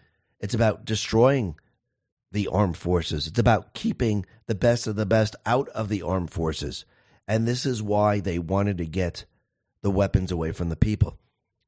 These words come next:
Because if you destroy the armed forces and you make sure that people don't join and you have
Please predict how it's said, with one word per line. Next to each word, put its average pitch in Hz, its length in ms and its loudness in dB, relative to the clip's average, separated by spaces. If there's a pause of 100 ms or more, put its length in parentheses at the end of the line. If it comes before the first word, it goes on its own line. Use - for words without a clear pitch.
Because 107 480 0
if 95 180 -4
you 98 80 2
destroy 120 600 0 (100)
the 98 160 -2
armed 98 260 2
forces 101 680 0 (720)
and 104 180 4
you 98 60 4
make 107 200 4
sure 110 200 2
that 98 160 2
people 107 240 0
don't 92 260 -2
join 104 340 2
and 90 120 0
you 85 80 0
have 98 420 2